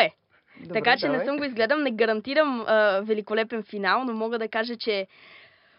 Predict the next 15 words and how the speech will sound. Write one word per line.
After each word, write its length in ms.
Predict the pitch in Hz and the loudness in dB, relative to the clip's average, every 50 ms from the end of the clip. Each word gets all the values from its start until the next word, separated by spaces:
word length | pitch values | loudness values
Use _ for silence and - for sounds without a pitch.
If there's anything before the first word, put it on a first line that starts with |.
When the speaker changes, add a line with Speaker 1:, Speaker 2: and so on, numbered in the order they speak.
| _ - | _ -6
Speaker 1:
от 200 | - 226 - _ | -6 -6 0 _
първите 360 | 269 285 302 285 240 240 247 | 0 2 2 0 -2 -4 -4
пет 240 | 220 254 247 240 262 | -2 -2 -2 -2 -4
епизода 480 | 247 208 - 226 208 220 233 247 269 | -10 -10 -10 -8 -4 -2 0 0 0
много 260 | 254 240 247 262 262 262 | 0 0 -2 -2 -2 -2
ме 100 | 247 233 | -4 -6
впечатли, 400 | - - 220 196 226 - - 277 | -6 -8 -8 -8 -8 -8 -6 -4
изненадващо 800 | 277 269 247 226 233 208 208 220 247 277 277 277 269 - - 233 | -4 -2 0 0 0 2 4 4 4 4 4 -2 -6 -6 -8 -6
много, 580 | 220 220 240 247 254 269 277 277 269 247 226 - | -4 -4 -4 -4 -2 -2 -2 -2 0 -2 -2 0
а, 240 | - 220 220 214 214 | 2 4 4 4 2
The 140 | 196 190 208 | 2 0 -2
Haunting 460 | 202 - 208 220 240 - 240 233 214 | 0 2 0 0 0 -2 -6 -8 -8
of 140 | 196 - - | -8 -4 -4
Hill 160 | 196 196 190 196 | -4 -4 -2 -4
House, 380 | 165 165 - - - - - | -6 -6 -6 -10 -18 -20 -20